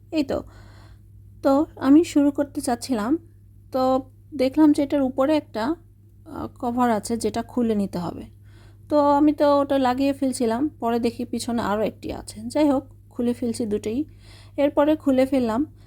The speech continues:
টিউলিপের ফুলগুলো এবং তারটা খুলে লাইটগুলোর বরাবর টিউলিপের, আম, পাপড়িগুলো আমি লাগাতে চেষ্টা করছিলাম, কিন্তু প্রথম অবস্থায়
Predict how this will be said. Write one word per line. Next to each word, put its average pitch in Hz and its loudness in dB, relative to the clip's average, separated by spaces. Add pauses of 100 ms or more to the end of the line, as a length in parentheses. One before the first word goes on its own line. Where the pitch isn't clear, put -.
(160)
টিউলিপের 269 0 (560)
ফুলগুলো 220 -2 (400)
এবং 247 0 (280)
তারটা 269 -2
খুলে 262 0 (680)
লাইটগুলোর 294 2
বরাবর 233 -2 (300)
টিউলিপের, 254 -4 (480)
আম, 220 -4 (420)
পাপড়িগুলো 262 0
আমি 262 2 (200)
লাগাতে 233 -6
চেষ্টা 233 -8
করছিলাম, 214 -4 (280)
কিন্তু 285 0
প্রথম 302 0
অবস্থায় 277 0